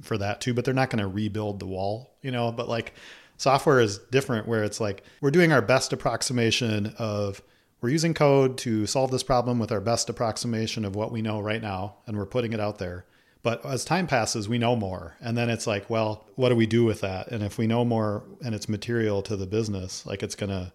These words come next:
grow revenue because, like, we can change things quicker and ship faster and, or add features, of course, then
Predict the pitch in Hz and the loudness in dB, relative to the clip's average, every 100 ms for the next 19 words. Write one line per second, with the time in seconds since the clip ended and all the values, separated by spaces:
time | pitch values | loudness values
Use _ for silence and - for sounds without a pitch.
0 | - 107 107 104 101 101 101 98 98 95 | -12 -4 -2 0 -2 -2 -4 -4 -4 -6
1 | 95 - 95 90 - - - 107 92 - | -8 -6 -8 -8 -12 -16 -12 -10 -10 -6
2 | 107 107 95 - 98 95 - 92 - - | -6 -4 -8 -6 -6 -6 -6 -8 -10 -8
3 | 123 110 104 98 92 - 110 - 107 95 | -6 -4 -6 -6 -6 -8 -8 -8 -8 -6
4 | - 101 98 92 _ _ _ _ _ 110 | -8 -6 -8 -8 _ _ _ _ _ -10
5 | 110 117 107 104 92 - 98 107 98 101 | -6 -4 -2 -4 -6 -6 -6 -6 -8 -8
6 | - 104 110 - _ _ _ _ - 113 | -6 -6 -8 -14 _ _ _ _ -4 -2
7 | 107 101 101 | 0 -2 -8